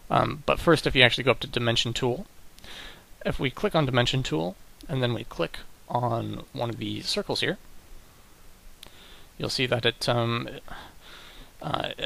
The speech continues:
a number comes up, two point seven six eight. And if we just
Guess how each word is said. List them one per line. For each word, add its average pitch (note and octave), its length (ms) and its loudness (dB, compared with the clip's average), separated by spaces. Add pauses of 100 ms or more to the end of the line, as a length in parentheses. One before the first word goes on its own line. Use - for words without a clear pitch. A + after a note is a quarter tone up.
(160)
a B2+ 80 4
number C3+ 320 8
comes A#2 260 6
up, C3+ 220 10
two C3 200 2
point A#2+ 400 0
seven B2 460 4
six - 360 -4
eight. - 320 2 (320)
And - 60 -8
if A#2 60 -2
we C3 80 -2
just - 240 2